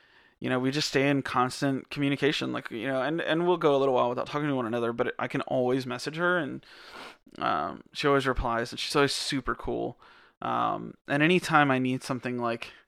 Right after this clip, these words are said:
"Hey, I'm, I'm wondering if I can find this pattern, or this fabric, or this type," you know, she's always super, super helpful. Um, so I, I highly recommend you go, I mean,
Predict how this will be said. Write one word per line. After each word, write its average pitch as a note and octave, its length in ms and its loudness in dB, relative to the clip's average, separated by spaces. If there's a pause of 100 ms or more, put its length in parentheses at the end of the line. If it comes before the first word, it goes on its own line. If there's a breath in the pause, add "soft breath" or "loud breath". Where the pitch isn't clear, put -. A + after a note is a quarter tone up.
(720 soft breath)
"Hey, C3+ 140 4
I'm, C3 220 2
I'm C3+ 140 0
wondering D3 340 4
if C3 120 -2
I B2+ 40 0
can B2+ 140 -6
find B2 280 -4
this A#2+ 220 -8
pattern, A2+ 480 -6
or A#2+ 60 -14
this B2+ 160 -12
fabric, A#2 500 -4
or A#2+ 80 -6
this - 440 -12 (600 soft breath)
type," C3 300 -2
you F3 100 4
know, D3 80 6 (200 loud breath)
she's G3+ 380 -2
always G#3 300 2
super, F#3 720 0
super - 480 -4
helpful. A#2+ 560 -6 (420 soft breath)
Um, B2 680 -4 (880)
so D3 240 4
I, C3+ 300 6
I C#3+ 40 6
highly D#3+ 340 4
recommend B2+ 500 0
you A#2+ 80 -8
go, B2 400 0 (360 loud breath)
I - 60 -6
mean, B2 340 -2